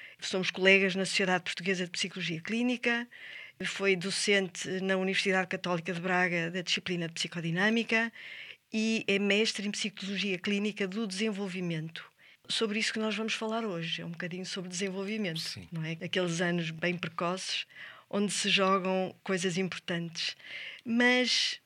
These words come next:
Speaker 1: eu começava logo por lhe fazer esta pergunta: o que é que é o Édipo? Não é? Tanta gente hoje em dia ri-se do Édipo,
Speaker 2: Hum.
Speaker 1: acha que não é importante para o desenvolvimento.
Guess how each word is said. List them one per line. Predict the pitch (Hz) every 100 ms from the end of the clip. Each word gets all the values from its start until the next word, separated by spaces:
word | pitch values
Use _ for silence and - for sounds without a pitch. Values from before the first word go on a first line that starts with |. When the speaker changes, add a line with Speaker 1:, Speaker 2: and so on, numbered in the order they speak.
| _
Speaker 1:
eu | - 320
começava | 311 294 269 247
logo | 247 254
por | 247 226
lhe |
fazer | - 240 240
esta | 240 -
pergunta: | 214 226 233 220 -
o |
que | - 330
é |
que | - 285
é |
o | 277 269
Édipo? | 240 214 - 208 208 - - - -
Não | 180
é? | 175
Tanta | 196 208 214
gente | 185 202 202 180 196 185
hoje | 196 190 196
em | 185
dia | 190 185
ri-se | 185 262 -
do | 180 175
Édipo, | 170 185 214 - 101
Speaker 2:
Hum. | - - -
Speaker 1:
acha | 175 202
que | 175 190
não | 175
é | 175
importante | 165 - - 175 208 - - - - - -
para | - 175
o |
desenvolvimento. | 170 175 170 160 156 180 185